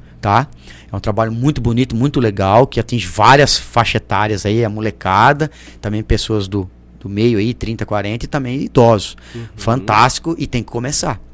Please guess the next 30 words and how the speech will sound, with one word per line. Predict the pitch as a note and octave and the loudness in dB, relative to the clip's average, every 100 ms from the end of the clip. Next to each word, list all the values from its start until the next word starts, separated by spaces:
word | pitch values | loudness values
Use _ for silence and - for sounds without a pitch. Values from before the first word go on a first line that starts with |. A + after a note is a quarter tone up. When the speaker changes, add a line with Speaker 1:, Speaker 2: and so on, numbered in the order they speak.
| - - - - | -20 -20 -20 -8
Speaker 1:
Tem | G#2 | -6
que | |
começar. | A#2 C3 D#3 D3+ G#2+ - - - - - - - | -4 -4 -2 -2 -4 -8 -20 -20 -20 -20 -20 -10
Então, | G2+ | -8
um | A#2 | -2
trabalho | B2 A2+ A2+ | 2 2 2
muito | B2 D#3+ | 2 2
legal, | D3+ A2+ A2+ C3+ | 2 2 4 4
mas | D#3+ C#3 A#2 | 4 0 2
eu, | C3+ C#3 - D3+ | 0 0 -4 -2
eu | B2+ | 0
creio, | A#2+ B2 C3+ | 2 2 2
com | C#3+ E3 | 2 2
certeza, | F3 C3+ B2 D3 G3 D#3+ G#2 - | 2 4 6 6 6 4 -2 -10
né, | A2+ A2 G#2 G#2 G#2 - | -10 -6 -4 -2 -4 -8
vai | - A#2+ | 0 2
atingir | C3 D3 C3+ G#2 B2 | 2 0 -2 -2 -2
essas | C3 C3+ | 0 0
seiscentas | - D3+ C#3+ C3+ - | -2 0 0 -2 -4
pessoas | F3 - D3+ | -6 -2 -4
não | C#3 D3 | -2 -2
muito | D#3+ E3+ F#3 | -2 -2 0
longe, | F#3 E3+ D#3+ D3+ D#3 | 0 2 4 4 4
não. | G#3 F#2+ - - - - - | 2 0 -8 -20 -20 -18 -4
Tem | G#2 | -2
que | F#2+ | -2
dar | G2+ | -4
continuidade | A2 G2+ G2 F2+ | -6 -6 -6 -4
ao | |
trabalho. | F#2 - G#3 G#2 | -6 -2 -2 -2